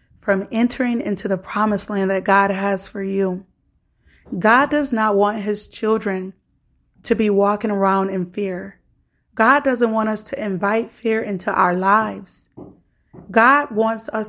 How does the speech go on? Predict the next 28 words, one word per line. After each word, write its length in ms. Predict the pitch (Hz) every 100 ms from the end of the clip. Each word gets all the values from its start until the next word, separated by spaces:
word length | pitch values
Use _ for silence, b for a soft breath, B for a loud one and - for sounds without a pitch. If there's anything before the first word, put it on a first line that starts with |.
| 185
to 80 | 202
know 240 | 196 226
that 160 | 208 196
the 80 | 202
one 260 | 190 233
who 240 | 240 269 254
is 220 | 220 -
trying 320 | - 226 233
to 200 | 214 -
instill 480 | 202 180 - 247 262
fear 280 | 254 220 190
in 180 | - 196
us, 320 | 190 - - B B B 214
let's 240 | 226 -
just 180 | 254 -
call 320 | 208 214 240
him 300 | 247 240 - -
by 160 | 208
his 200 | 240 247
name, 360 | 254 269 262 233
it's 100 | 202
the 140 | 226
devil, 500 | 220 247 214 180 175 _ _ _ _ _ _ _ b b b b -
that 140 | 208
he 180 | 208 302
has 220 | 311 220
already 420 | 214 233 220 226
been 500 | 180 220 214 196 190